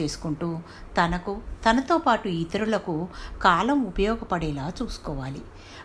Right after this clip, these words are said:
కాలంలాగే మనిషి జీవితం కూడా ప్రవాహం లాంటిదే. బాల్యం,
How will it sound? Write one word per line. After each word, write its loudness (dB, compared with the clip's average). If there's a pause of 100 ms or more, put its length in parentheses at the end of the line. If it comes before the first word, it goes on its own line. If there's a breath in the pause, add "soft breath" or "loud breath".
(120)
కాలంలాగే 6 (300 loud breath)
మనిషి 2
జీవితం 0
కూడా -2
ప్రవాహం -2
లాంటిదే. -4 (540 loud breath)
బాల్యం, 2